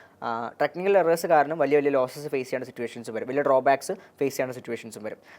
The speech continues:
അപ്പോൾ ഇവിടെ ഇത്തരം സോഫ്റ്റ്വെയറുകൾ കാര്യങ്ങൾ അപ്രോച്ച് ചെയ്യുന്ന സമയത്താണെങ്കിലും പലരുടെയും ഒരു തെറ്റിദ്ധാരണ എന്താണെന്ന് വെച്ച് കഴിഞ്ഞാൽ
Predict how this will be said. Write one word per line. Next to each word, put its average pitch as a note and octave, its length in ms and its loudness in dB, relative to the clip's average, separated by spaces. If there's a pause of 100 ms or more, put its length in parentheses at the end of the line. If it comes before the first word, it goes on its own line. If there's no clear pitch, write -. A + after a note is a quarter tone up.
അപ്പോൾ D3 120 0
ഇവിടെ F3+ 180 4
ഇത്തരം G3 260 2
സോഫ്റ്റ്വെയറുകൾ F#3+ 640 4
കാര്യങ്ങൾ F3 420 4
അപ്രോച്ച് E3+ 340 2
ചെയ്യുന്ന E3 220 -6
സമയത്താണെങ്കിലും C#3+ 540 -2 (360)
പലരുടെയും F3+ 340 8
ഒരു G3 80 2
തെറ്റിദ്ധാരണ F3+ 420 6
എന്താണെന്ന് E3+ 220 -2
വെച്ച് D#3 140 -12
കഴിഞ്ഞാൽ D3 220 0